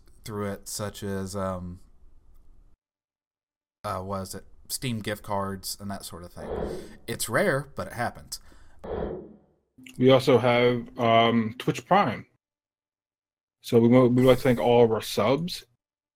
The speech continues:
Speaker 2: um, who may or may not be using Twitch Prime, but we would like to send a reminder if you do have Twitch Prime,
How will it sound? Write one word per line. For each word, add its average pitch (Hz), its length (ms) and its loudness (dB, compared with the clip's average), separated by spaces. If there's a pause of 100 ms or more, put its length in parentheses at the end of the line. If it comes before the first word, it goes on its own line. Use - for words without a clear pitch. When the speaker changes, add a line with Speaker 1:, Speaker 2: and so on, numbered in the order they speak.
(260)
Speaker 2:
um, 107 540 2
who 113 140 0
may 113 180 6
or 110 120 4
may 107 120 4
not 107 160 2
be 120 80 0
using 123 180 -2
Twitch 139 220 -4
Prime, 151 320 0 (400)
but 117 120 6
we 120 100 4
would 117 80 8
like 110 160 2
to 117 80 -4
send 120 260 4
a 110 40 4
reminder 113 340 4
if 107 180 2
you 101 120 -4 (140)
do 143 160 6
have 135 180 4
Twitch - 280 -4
Prime, 139 340 0